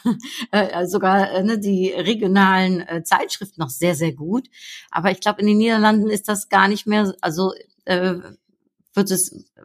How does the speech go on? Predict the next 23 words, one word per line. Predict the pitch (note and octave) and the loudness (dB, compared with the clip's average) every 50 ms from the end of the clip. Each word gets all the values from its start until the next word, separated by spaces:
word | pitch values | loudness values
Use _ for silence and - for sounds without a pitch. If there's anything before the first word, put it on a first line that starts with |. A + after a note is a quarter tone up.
| - _ _ _ _ | -20 _ _ _ _
ich | - - - | -12 -4 -2
sag | G3 F#3+ F#3+ | -2 0 0
mal, | F#3 | 0
doch | G3 F#3+ - | -2 -2 -2
hauptsächlich | - F3+ - - F#3 F3+ - - - | -2 -4 -2 -2 -4 -4 -4 -2 0
in | A#3 | 0
der | A3 A3 | 0 2
Tat | - F#3+ F#3+ F#3+ | 2 0 -2 -2
digital, | F3 E3 E3+ F#3+ F#3+ - F3+ E3 E3 E3+ E3 D3+ | -2 -2 -2 -2 0 0 2 2 4 2 2 0
äh, | - - D3 D3 C#3 | -2 -2 -4 -4 -2
ne, | D#3 F3+ G3 G3 F#3 F3 - D#3+ E3 E3 E3+ E3 E3 - | 2 2 2 2 2 0 0 -2 0 0 0 0 -2 -4
äh, | - - - - | -6 -10 -10 -8
wird | E3+ E3 - | -8 -4 -2
versucht, | - E3+ D3+ F3+ G3+ G3 - - - | -2 0 2 2 0 0 -2 -6 -12
den, | - - D#3+ D#3+ D#3+ D#3+ D#3 D3+ C3+ | -4 0 0 2 2 0 -2 -4 -4
den, | D#3 D#3+ D#3 C#3+ | -4 -4 -2 -2
den, | D#3 D3+ C#3+ - - - - - - - - _ | -4 -6 -6 -10 -14 -18 -18 -16 -16 -16 -14 _
äh, | - D3+ D#3+ | -4 -2 -2
die | D3+ F3 F3+ | 0 2 4
jeweilige | F#3+ F#3 E3+ F3+ F3 E3 D#3 D#3+ E3 | 4 4 6 6 4 4 2 0 -2
Zielgruppe | - - F3+ D#3+ - C#3+ C#3+ - D3+ | -2 -2 -4 -2 -2 -4 -6 -6 -8
zu | - - D3+ | -10 -8 -6
erreichen. | - C#3+ C3+ C3 C#3 - - - - C3+ C3 | -6 -6 -6 -6 -8 -8 -10 -10 -10 -12 -12